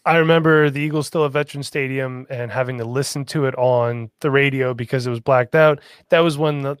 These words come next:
you know, everybody was hurting. Darnell Autry was starting at running back. But, uh, Tyler Gunther checking in tonight. Tyler, gotta get you on this show soon.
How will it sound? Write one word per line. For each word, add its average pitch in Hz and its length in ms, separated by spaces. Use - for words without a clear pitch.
you 156 100
know, 143 80
everybody 143 400
was 131 140
hurting. 131 240
Darnell 127 340
Autry 120 460
was 127 200
starting 120 560
at 117 220
running 147 240
back. 127 220
But, 139 240
uh, 131 220
Tyler 190 280
Gunther 147 560
checking 175 360
in 151 120
tonight. 151 320
Tyler, 165 540
gotta 147 180
get 143 180
you 190 200
on 170 140
this 143 120
show 139 220
soon. 135 320